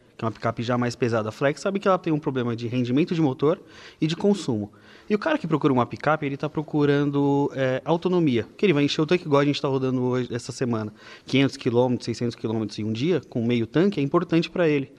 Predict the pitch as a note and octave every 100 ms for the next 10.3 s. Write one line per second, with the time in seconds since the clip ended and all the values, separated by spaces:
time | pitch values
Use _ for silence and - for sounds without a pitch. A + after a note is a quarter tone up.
0 | - - - C3+ C3+ C#3+ C#3 C#3 C3 B2+
1 | A#2+ - B2 E3 E3+ F3 F#3+ C#3 F#3 G3+
2 | D#3 C3+ - A#2+ A#2 A2 - A#2+ G2 F#2
3 | - - - - B2+ B2 - E3+ F#3+ F3+
4 | D#3 A#2 - B2 C#3 D3+ B2+ C3+ B2 G#2
5 | F#2+ - A2+ B2 B2 A#2+ E3+ F#3 C3 B2+
6 | A2+ A#2+ - - - D#3 F3+ - - -
7 | - - C3 D3 D#3 F3+ G3+ F3 E3 -
8 | B2+ - A#2+ C#3 C#3 D3 D3+ D3+ F3 F3
9 | F3 E3+ F3 F#3 E3+ D3+ D#3 D#3 D3+ D3
10 | E3 - A#2+